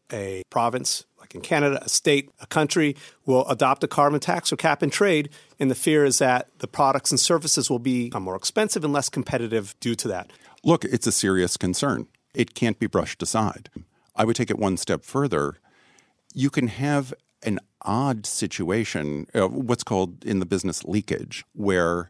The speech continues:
Speaker 2: suppose the United States, uh, were to adopt a broad-based climate policy that involved significant increases in carbon taxes. And as a result, some industries left the United States or,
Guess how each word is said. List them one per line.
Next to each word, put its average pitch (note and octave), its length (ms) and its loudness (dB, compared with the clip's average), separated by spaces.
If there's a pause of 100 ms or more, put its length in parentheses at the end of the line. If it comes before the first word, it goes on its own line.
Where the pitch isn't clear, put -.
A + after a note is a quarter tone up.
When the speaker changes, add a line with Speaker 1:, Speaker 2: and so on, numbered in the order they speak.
(120)
Speaker 2:
suppose E3 460 -2
the C#3+ 80 -6
United G#2 360 -2
States, - 640 -2 (120)
uh, C#2 300 -2 (100)
were F#2+ 520 -2
to F#2 460 -2 (200)
adopt F#2 400 -2
a D#2+ 140 4
broad-based F2 1000 -2 (300)
climate E2+ 380 -2 (360)
policy D#2+ 560 0
that E2+ 220 -2
involved D#2 580 0
significant G2+ 580 -2
increases E2+ 520 -4
in E2 100 -8
carbon D#2+ 300 0
taxes. - 540 -10 (400)
And F2+ 440 0
as G#2 160 0
a G#2 40 -6
result, F#2+ 560 0 (100)
some A2+ 320 2
industries F#2+ 640 -2
left A#2 240 -2
the G2 60 -10
United D2+ 380 -2
States C#2+ 420 -4
or, D2+ 240 -2